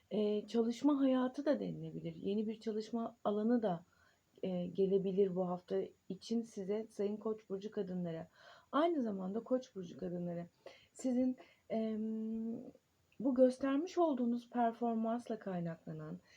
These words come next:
sizin sektörel anlamda hangi alanda çalışıyorsanız, sektörel anlamda çalıştığınız yerlerde sizin bir takım reka-,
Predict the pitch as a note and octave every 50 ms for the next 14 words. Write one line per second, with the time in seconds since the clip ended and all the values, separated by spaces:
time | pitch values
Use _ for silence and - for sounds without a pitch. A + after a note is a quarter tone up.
0 | - - _ _ - A#3 A3 A3 A#3+ A#3 - - A3+ A3+ - - A#3 A#3+ C4 C#4+
1 | D4+ C#4 B3 A3+ G#3 G3 F#3 F#3 F3+ F#3 F#3 G#3 A#3 B3+ C4+ C4+ B3+ B3 A3+ -
2 | - - - G3+ G3+ F#3+ F#3+ F#3+ F#3 F#3 F#3 - G3 F3+ F#3 F3+ - G#3+ G3+ G3
3 | G3+ - F3+ D#3+ E3 E3+ E3+ _ _ - - - _ _ - - A3+ A3 - -
4 | A#3+ B3 B3+ D4 C#4+ C4 A#3+ A3 G3+ F#3+ F#3 F3+ F3 F3 F3 F3+ - - _ _
5 | _ - A3 G#3+ G#3 A3+ A3 - - A#3+ A#3 A#3+ C4 C4+ C4+ A#3+ G#3+ G3 F#3 F3+
6 | F3 F3 F3+ A3+ A#3 - A#3+ A3+ B3+ B3+ B3+ B3 - - - - C#4+ D4+ D4+ -
7 | B3+ C4 - C4 B3 A3+ A3 A3 A3 A3+ A3 A3